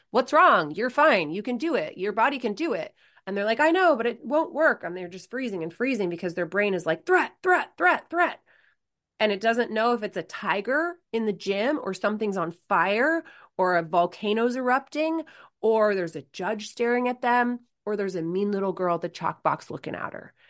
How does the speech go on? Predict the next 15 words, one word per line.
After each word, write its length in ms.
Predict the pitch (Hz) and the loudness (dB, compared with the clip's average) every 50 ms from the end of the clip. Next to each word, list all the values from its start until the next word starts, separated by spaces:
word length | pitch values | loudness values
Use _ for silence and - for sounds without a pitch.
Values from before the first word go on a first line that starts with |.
| - - - _ _ | -20 -20 -20 _ _
The 80 | - 185 | -6 -4
brain 260 | - 190 202 208 208 | 0 2 4 4 6
does 160 | 220 214 202 | 4 4 4
not 220 | 208 185 175 - - | 4 4 2 2 2
know 100 | 190 175 | 0 0
the 100 | 160 170 | 0 -2
difference, 600 | 160 - 156 180 - - 240 285 339 330 320 - | -4 -4 -4 -4 -2 0 0 2 2 0 -2 -4
and 160 | - - 175 | -6 -4 -2
it 100 | 175 165 | -2 -2
just 260 | 165 - 185 170 - - | -2 -4 -4 -4 -4 -4
sends 360 | - - 190 196 202 202 - | -2 0 0 2 0 0 -2
them 160 | - 190 180 | -2 -2 -2
into 220 | 175 165 165 170 | -2 -2 -4 -8
freeze 480 | 156 - - - 175 170 180 196 190 208 | -12 -12 -12 -10 -6 -4 -4 -4 -2 -2
mode 380 | 240 233 247 269 294 311 - | 0 2 2 2 0 0 -2